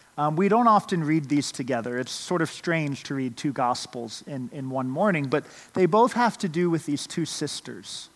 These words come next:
Mary and Martha. And, uh, in, in the first reading, in the Luke reading, Jesus is making his way to have dinner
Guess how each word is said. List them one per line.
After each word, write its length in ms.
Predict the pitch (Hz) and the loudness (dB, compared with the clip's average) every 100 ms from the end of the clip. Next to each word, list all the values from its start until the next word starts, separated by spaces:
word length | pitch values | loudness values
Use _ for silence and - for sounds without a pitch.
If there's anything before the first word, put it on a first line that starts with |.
| _ _ 147 | _ _ -6
Mary 480 | 151 156 160 151 - - | 0 2 2 2 -2 -8
and 180 | 135 123 | -6 -4
Martha. 480 | 123 120 110 - - _ _ _ _ _ _ - | -2 -4 -6 -14 -20 _ _ _ _ _ _ -8
And, 500 | 160 160 156 151 127 - _ _ - | 0 2 2 0 -6 -14 _ _ -12
uh, 80 | 123 - | -10 -2
in, 240 | 196 196 | 2 2
in 140 | 202 196 | 2 2
the 80 | |
first 380 | 190 247 254 - | 2 2 2 0
reading, 320 | 175 156 147 156 | 0 2 2 0
in 120 | 160 | 0
the 80 | 160 | 2
Luke 460 | 170 214 226 - | 4 4 2 0
reading, 520 | 143 135 123 123 165 - _ _ _ 151 | -4 -2 -2 -4 -6 -12 _ _ _ -12
Jesus 680 | 131 214 226 151 147 156 - | 0 4 4 4 0 0 -4
is 480 | 170 151 131 - - - | 0 0 0 -6 -14 -8
making 420 | 165 175 170 180 | 0 0 0 0
his 200 | 165 143 | 0 -2
way 320 | 135 143 151 | 0 2 2
to 440 | 151 - 151 139 135 - - _ | 0 -2 0 0 -4 -10 -20 _
have 500 | - 160 143 135 123 | 2 2 2 -4 -2
dinner 540 | 175 254 185 143 170 | 2 2 2 0 -4